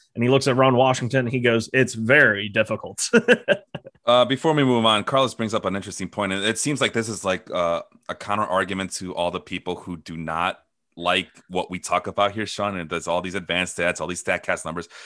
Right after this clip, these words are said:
Speaker 2: And Carlos is asking, "Is all this information that the hitters have at their disposal causing these problems for guys on the list? Is it too much?" And for me, well,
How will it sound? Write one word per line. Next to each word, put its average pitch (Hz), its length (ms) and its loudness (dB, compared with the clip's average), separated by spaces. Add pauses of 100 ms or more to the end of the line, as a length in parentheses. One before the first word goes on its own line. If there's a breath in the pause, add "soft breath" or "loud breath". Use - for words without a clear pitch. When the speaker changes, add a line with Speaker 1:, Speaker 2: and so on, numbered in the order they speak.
(180 loud breath)
Speaker 2:
And 107 260 -6
Carlos 135 320 2
is 110 120 -4
asking, 107 380 -4
"Is 117 340 -2
all 156 200 4
this 175 220 0
information 123 520 -2
that 98 180 0
the 98 80 -4
hitters 104 380 -4
have 101 220 0
at 92 200 -4
their 98 120 -4
disposal 101 720 -4 (300 soft breath)
causing 104 320 0
these 101 160 -4
problems 98 380 -2
for 90 100 -6
guys 90 260 0
on 92 80 -2
the 90 80 -6
list? 92 300 -4 (160 soft breath)
Is 95 220 -4
it 90 100 -10
too 127 300 -2
much?" 104 460 -2 (340 soft breath)
And 95 120 -8
for 107 80 -4
me, 139 360 0 (320)
well, 156 100 4